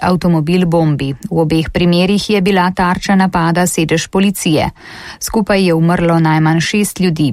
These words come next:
približno sto šestdeset je ranjenih.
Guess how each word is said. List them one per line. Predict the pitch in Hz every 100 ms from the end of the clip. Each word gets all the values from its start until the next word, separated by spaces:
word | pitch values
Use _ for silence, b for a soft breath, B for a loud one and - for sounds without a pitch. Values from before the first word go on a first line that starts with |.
| -
približno | 160 151 160 156 147
sto | 151 151 147
šestdeset | - 180 175 170 180 165
je | 185
ranjenih. | 180 180 175 151 139 -